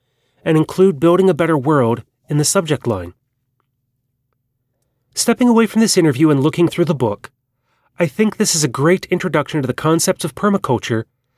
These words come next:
and turning our energy into steps we can take each day to achieve our goals. And in doing so, we can practice David Holmgren's first principle of permaculture, observe and interact, each day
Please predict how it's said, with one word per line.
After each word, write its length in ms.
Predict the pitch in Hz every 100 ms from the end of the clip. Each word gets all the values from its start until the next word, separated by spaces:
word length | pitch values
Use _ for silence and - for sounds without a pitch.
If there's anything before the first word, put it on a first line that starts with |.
| _ _ -
and 220 | 170 143
turning 280 | - 180 165
our 120 | 151
energy 420 | 160 180 170 180
into 160 | 151 131
steps 360 | - 175 -
we 60 | 170
can 160 | 165
take 320 | 156 156 147 -
each 280 | 165 175 -
day 260 | 147 139 131
to 160 | -
achieve 280 | 139 - 120
our 140 | 120
goals. 400 | 107 107 95 - - _ _ _ _ _ _ _
And 180 | 170 170
in 140 | 220
doing 260 | 202 202 190
so, 460 | - - 101 98 - _ _
we 100 | 165
can 180 | 160 160
practice 440 | - 180 180 202
David 300 | - 170 175
Holmgren's 440 | 127 160 160 156 156
first 340 | - 170 -
principle 300 | - 180 -
of 100 | 180
permaculture, 680 | - 214 220 - 113 - 139 - _ _
observe 560 | 170 139 131 131 156 - _ _
and 140 | 156 131
interact, 640 | 123 120 139 143 117 - _ _ _ _ _ -
each 300 | 208 196 -
day 400 | 143 127 98